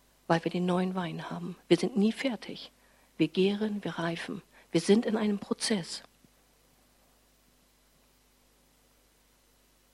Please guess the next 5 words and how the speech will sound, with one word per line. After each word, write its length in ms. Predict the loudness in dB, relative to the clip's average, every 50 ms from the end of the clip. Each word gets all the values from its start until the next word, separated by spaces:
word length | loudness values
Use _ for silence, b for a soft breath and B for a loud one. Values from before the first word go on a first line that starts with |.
| _ _ _ _ _ _ _ _
Eine 280 | 8 10 10 10 8 10
wirkliche 440 | 10 10 10 10 6 2 6 6 6
Erneuerung 640 | 6 8 8 8 8 8 8 8 6 4 2 4
der 160 | 4 4 4
Sittlichkeit 880 | 8 8 6 6 6 2 0 -2 -2 -6 -8 -6 -6 -6 -6 -8 -10 -16